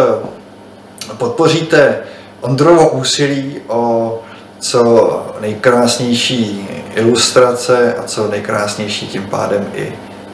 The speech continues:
nedělkový program. Tak vás zdravím všechny, děti i dospělé, mějte se dobře, přeju vám krásný den i krásný týden, ničeho se nebojte, nenechte si radit strachem, který nebývá dobrým rádcem,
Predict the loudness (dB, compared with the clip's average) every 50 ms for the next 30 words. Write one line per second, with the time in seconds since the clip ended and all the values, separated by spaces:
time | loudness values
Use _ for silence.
0 | -14 -8 -4 -2 0 2 2 2 0 -2 -6 -6 -2 -2 0 0 0 -4 -6 -8
1 | -14 -12 -4 0 0 2 2 2 2 2 0 0 -4 -8 -12 -14 -16 -8 -4 -2
2 | 0 4 4 4 6 4 2 0 -2 -4 -6 -2 2 4 6 6 6 6 4 2
3 | 0 -2 -2 -2 -2 -2 -4 -2 -2 -2 -2 -2 -2 -4 -2 -2 -2 0 2 2
4 | 2 0 2 2 2 4 4 2 0 -2 -6 -8 -10 -14 -14 -14 -6 0 2 4
5 | 4 4 4 4 4 4 4 4 2 2 2 2 2 4 4 4 4 4 4 6
6 | 4 4 2 2 4 6 6 6 8 6 6 4 4 2 -4 -8 -12 -14 -16 -16
7 | -16 -16 -18 -16 -6 0 2 4 4 4 4 4 2 -2 -4 -6 -8 -8 -2 2
8 | 2 2 2 2 0 -4 -4 0 4 4 4 4 4 2 -4 -6 -8 -6 -4 0
9 | 4 6 6 6 6 4 0 -6 -10 -16 -18 -10 -4 -2 0 2 4 4 4 4
10 | 4 2 2 -2 -2 -4 -6 -10 -14 -18 -20 -18 -14 -8 -2 0 2 4 4 4
11 | 4 2 2 0 2 2 2 2 2 0 0 0 0 -2 -2 -4 -4 -4 -2 -2
12 | 2 2 2 2 2 -2 -4 -6 -6 -12 -10 -6 0 0 2 2 2 2 4 4
13 | 4 4 2 0 0 0 0 0 2 0 0 -2 0 2 2 2 2 4 4 2
14 | 4 4 4 4 4 4 2 2 2 0 0 2 2 4 4 4 4 2 2 2
15 | 0 0 0 0 -4